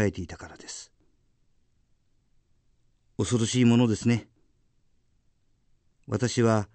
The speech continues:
落ちるのであれば前の車だと思っていたのですから。親鸞上人のお弟子の唯円という方が、上人のお言葉を書き留められた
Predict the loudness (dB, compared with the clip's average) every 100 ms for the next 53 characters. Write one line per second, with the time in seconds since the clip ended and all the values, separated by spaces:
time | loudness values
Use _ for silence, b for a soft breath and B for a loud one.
0 | _ _ _ -2 0 2 6 6 6 4
1 | 2 0 -8 _ _ _ _ -4 0 2
2 | 4 2 2 2 4 4 2 2 2 2
3 | -2 -2 0 0 -4 -12 -16 -18 _ _
4 | _ _ _ _ _ _ _ _ _ _
5 | _ _ _ _ _ _ _ _ _ _
6 | _ _ -14 0 4 6 6 4 4 4
7 | 4 4 4 2 0 _ _ _ -6 -2
8 | 0 2 4 2 -2 -4 2 2 4 4
9 | 4 2 0 0 -4 -2 -4 -8 _ _
10 | _ _ _ _ _ _ -10 0 4 6
11 | 6 6 4 0 -4 -6 -2 0 2 2
12 | 2 -2 -10 -8 -2 2 4 2 0 -4
13 | -8